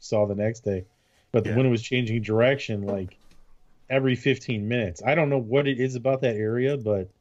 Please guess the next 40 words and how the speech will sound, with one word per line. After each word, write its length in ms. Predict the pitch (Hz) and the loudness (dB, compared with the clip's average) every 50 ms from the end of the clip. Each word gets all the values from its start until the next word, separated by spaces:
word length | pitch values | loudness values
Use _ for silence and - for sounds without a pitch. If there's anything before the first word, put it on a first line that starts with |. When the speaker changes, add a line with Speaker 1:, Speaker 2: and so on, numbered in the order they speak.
| _ _ _ _ _ _ _ _ _ _ _ - | _ _ _ _ _ _ _ _ _ _ _ 2
Speaker 1:
like, 320 | 123 113 110 - - - - | 2 2 2 0 -4 -14 -12
there, 240 | 107 117 131 131 131 - | -4 -2 -2 -2 0 0
maybe 380 | 127 127 131 139 147 156 143 | 0 2 2 2 4 4 2
it's 100 | 123 113 | 2 0
just 160 | - 123 - - | -2 -8 -6 -4
because 320 | 131 123 113 123 117 110 | -6 -2 0 0 0 0
there's 220 | 107 101 95 98 | 0 -4 -6 -6
so, 360 | - - 123 120 120 120 117 120 _ - | -6 -2 0 0 0 -2 -4 -8 _ -12
so 180 | - - 127 | -4 -2 0
much 220 | 127 117 104 - - | 0 0 -2 -2 -6
flats, 720 | - - 120 110 110 110 104 101 107 - - - - - _ _ _ _ - | -8 -2 2 4 4 4 2 0 -4 -12 -18 -18 -20 -20 _ _ _ _ -8
you 80 | 123 113 | -6 -4
know, 160 | 104 104 98 - - - - - - - - - - | -4 -6 -8 -10 -18 -20 -20 -20 -20 -20 -20 -10 0
out 220 | 104 110 113 110 | 2 2 2 4
there 160 | - 120 110 113 | 4 4 4 4
with 120 | 110 107 | 4 4
the 60 | 127 | 2
water 440 | 110 104 104 110 120 123 127 127 131 | 4 4 6 4 4 4 4 4 4
and 80 | 131 131 | 4 2
everything. 680 | 131 135 131 135 131 131 - 135 131 127 127 117 110 - _ _ _ _ _ _ _ _ - | 0 0 0 -2 -2 -2 0 0 0 0 -2 -4 -8 -12 _ _ _ _ _ _ _ _ -14
Something's 520 | - - - 143 156 147 - 147 120 107 | -6 0 2 2 2 2 0 0 0 0
going 240 | 107 113 107 104 107 | -2 0 0 0 0
on, 180 | 107 107 107 110 | 0 0 0 0
maybe 220 | 117 120 123 120 | 0 2 2 2
a 80 | 107 101 | 0 0
thermal, 560 | - - 123 127 131 131 135 131 131 123 113 | 0 2 2 4 4 4 4 4 4 4 4
I 120 | 120 131 | 2 4
don't 180 | 131 123 117 117 | 4 2 0 0
know, 360 | 117 117 113 107 104 98 92 92 98 | 0 0 0 0 0 -2 -4 -2 0
but 260 | 110 104 104 101 98 - _ _ _ _ _ _ _ _ _ _ _ _ _ - | 0 0 0 0 -4 -10 _ _ _ _ _ _ _ _ _ _ _ _ _ -2
it 260 | 120 131 135 131 123 | 0 2 2 2 2
gets 240 | 127 123 113 - 123 | 0 0 0 -2 -4
really, 520 | 120 120 123 127 123 120 120 113 107 98 92 | 0 2 4 4 6 6 4 4 2 -2 0
it 80 | 120 123 | 0 2
gets 220 | 127 127 113 - | 2 2 2 2
really 200 | 127 131 127 120 | 2 4 4 4
raunchy 400 | 110 113 117 117 120 117 127 117 | 4 4 4 4 2 0 0 0
there 160 | 110 107 104 | 2 2 2
when 200 | 104 107 107 107 | 2 2 0 -2
it, 160 | 107 107 - | -2 -4 -6